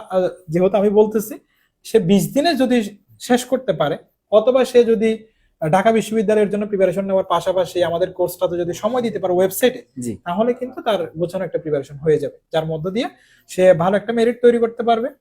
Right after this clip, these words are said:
Speaker 1: ভালো একটা মেরিট তৈরি করলে অবশ্যই ভালো একটা সাবজেক্টে পড়তে পারবে সে।
Speaker 2: So, আজকের যে একটু সাম আপ যদি করতে চাই, আজকের এই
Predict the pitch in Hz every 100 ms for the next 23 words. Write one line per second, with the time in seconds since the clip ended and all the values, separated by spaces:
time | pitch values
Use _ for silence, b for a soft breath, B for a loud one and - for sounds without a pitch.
0 | _ - 151 185 196 220 202 208 190 160
1 | 156 156 147 143 143 135 147 143 - 135
2 | 147 139 _ 175 170 147 139 131 - _
3 | - 160 156 135 - - 196 185 180 190
4 | 185 185 - 107 143 151 156 160 156 147
5 | 143 165 196 196 107 - 120 117 110